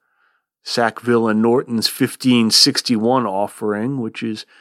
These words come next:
generally regarded as the first English play to employ blank verse, that is,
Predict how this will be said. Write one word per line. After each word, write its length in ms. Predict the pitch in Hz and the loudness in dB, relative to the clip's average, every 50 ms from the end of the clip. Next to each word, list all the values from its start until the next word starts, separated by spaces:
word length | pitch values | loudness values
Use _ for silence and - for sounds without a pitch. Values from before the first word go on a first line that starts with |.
| _ _ _ _ _ _ _ - | _ _ _ _ _ _ _ 0
generally 460 | 208 233 262 254 185 143 123 120 113 | 2 4 4 4 4 4 4 4 4
regarded 680 | 107 107 104 98 107 104 101 101 101 98 107 104 104 | 2 2 0 2 2 2 4 2 2 2 0 0 0
as 220 | 104 98 95 - - | 0 0 0 -2 -4
the 100 | - 104 | -8 -12
first 420 | - - 127 123 113 101 - - - | -4 0 2 2 2 0 -2 -6 -4
English 420 | 139 123 117 110 117 113 104 - - | 0 0 0 2 0 0 -2 -4 -6
play 400 | - - 139 127 113 110 107 107 | -4 0 0 2 4 4 2 0
to 280 | 107 - - 117 113 107 | 0 -4 -4 -2 -2 -2
employ 540 | 104 98 - - - 117 110 107 107 104 104 | -2 -4 -6 -4 -2 0 2 2 2 0 -2
blank 440 | 101 107 110 110 107 104 101 - | -2 -2 0 0 0 0 -2 -6
verse, 640 | - 95 107 101 101 120 143 143 - - - - - _ _ _ | -8 -8 -8 -4 -2 -2 -2 0 -2 -4 -4 -6 -8 _ _ _
that 320 | - 117 113 110 107 101 | -4 -2 0 0 0 0
is, 320 | 104 104 101 101 104 - | 0 -2 -2 -2 -4 -6